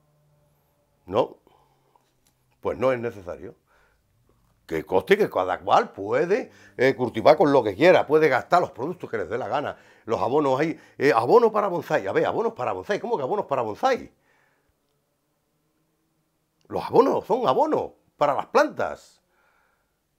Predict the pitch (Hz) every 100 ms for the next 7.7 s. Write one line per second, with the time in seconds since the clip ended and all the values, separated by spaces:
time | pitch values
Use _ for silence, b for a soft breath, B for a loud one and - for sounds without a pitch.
0 | _ _ _ _ _ _ _ 143 220 262
1 | 247 151 160 160 190 208 220 240 202 247
2 | 190 135 208 - 254 147 107 104 - b
3 | b b b _ _ - 208 226 151 117
4 | 113 117 b b - 160 165 196 208 -
5 | 196 208 214 151 123 107 101 _ _ _
6 | _ _ _ _ _ 160 139 120 123 139
7 | 151 151 175 190 277 220 -